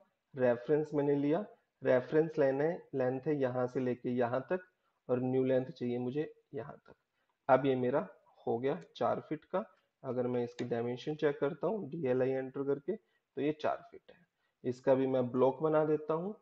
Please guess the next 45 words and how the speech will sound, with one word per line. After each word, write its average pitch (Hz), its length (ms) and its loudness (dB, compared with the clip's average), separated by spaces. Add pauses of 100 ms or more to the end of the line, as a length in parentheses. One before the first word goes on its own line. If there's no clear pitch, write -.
(320)
ये 131 220 0
है 139 160 -4
मेरा 135 320 -2 (140)
डी 147 200 -6 (120)
two 208 100 0 (880)
Pick 139 240 -4
point, 180 360 0 (160)
कोई 123 180 -2
भी 139 140 -6
पॉइंट 143 240 -2
मैं 151 120 2
pick 143 180 -8
कर 151 140 4
सकता 151 340 -4
हूँ 196 200 -6 (420)
और 127 160 -2
यहाँ 127 300 -2
से 131 120 -6
मैं 127 160 -2
करूँगा 123 400 -2
select 120 420 -6
object। 156 520 -4 (600)
object 123 440 -2
मैंने 117 220 -4
ये 120 160 -4
वाला 117 260 -4
select 135 420 -6
किया, 185 320 -6 (600)
enter 135 500 -2 (420)
और 92 420 -8 (160)
ओके, 135 220 -18 (280)
ये 120 120 -6
मेरा 123 260 -2 (400)
block 127 240 4
बन 123 200 -4
गया 151 120 0
और 143 100 0
इसको 127 300 -4
भी 127 120 -2
मैं 135 200 -4
door 120 320 -4
के - 60 -8
अंदर 120 280 -8
यहाँ 123 280 -12
पे - 60 -8